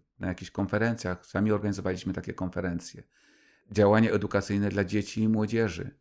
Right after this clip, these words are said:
czy to w oparciu właśnie o książkę Dziadek Franek, czy to w oparciu o jakiś tam inny temat, który sobie razem wymyślimy, o którym chcemy rozmawiać. Moje panie pielęgniarki miały na przykład taki sposób, że zabierały torbę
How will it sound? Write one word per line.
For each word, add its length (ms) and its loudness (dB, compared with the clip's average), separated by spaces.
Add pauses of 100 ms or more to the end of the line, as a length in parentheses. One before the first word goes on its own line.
(100)
czy 120 -6
to 260 -2
w 100 -8
oparciu 300 -2
właśnie 240 -4
o 40 -2
książkę 360 -4
Dziadek 300 -4
Franek, 440 -2 (400)
czy 120 -4
to 260 -2
w 640 -20
oparciu 320 0
o 40 6
jakiś 180 0
tam 140 0
inny 200 6
temat, 280 0
który 160 -4
sobie 340 0
razem 320 -2
wymyślimy, 540 -2
o 60 -16
którym 180 -2
chcemy 300 0
rozmawiać. 580 -2 (580)
Moje 280 4
panie 240 4
pielęgniarki 560 0
miały 160 4
na 80 0
przykład 200 -4
taki 180 -8
sposób, 380 -4
że 100 -4
zabierały 400 0
torbę 400 -2